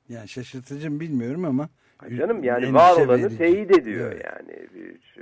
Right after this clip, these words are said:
Speaker 1: Ee,
Speaker 2: hiçbir
Speaker 1: demin
Speaker 2: sorun.
Speaker 1: yanlış söyledim. Şaşıracak hiçbir şey yok da
Speaker 2: Evet.
Speaker 1: çok kaygı verici yani.
Speaker 2: Vallahi silahla yaşamak diye bir, yani bir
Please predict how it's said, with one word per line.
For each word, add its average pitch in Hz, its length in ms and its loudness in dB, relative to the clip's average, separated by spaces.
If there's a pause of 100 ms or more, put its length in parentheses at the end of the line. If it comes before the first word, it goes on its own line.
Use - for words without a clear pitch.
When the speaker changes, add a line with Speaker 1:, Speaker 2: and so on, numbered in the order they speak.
(1080)
Speaker 1:
Ee, 113 40 -18
Speaker 2:
hiçbir 98 400 -12
Speaker 1:
demin 123 120 -6
Speaker 2:
sorun. 123 80 -6
Speaker 1:
yanlış 117 360 -8
söyledim. 87 440 -18
Şaşıracak 101 600 -18
hiçbir 123 240 -18
şey 123 140 -10
yok 170 320 -10
da 185 160 -10
Speaker 2:
Evet. 123 220 -12
Speaker 1:
çok 131 200 -8
kaygı 123 480 -8
verici 82 400 -12
yani. 76 320 -20 (1120)
Speaker 2:
Vallahi 76 320 -20 (140)
silahla 117 400 0
yaşamak 82 580 -10
diye 78 160 -18
bir, - 40 -18
yani 76 320 -16
bir 76 80 -20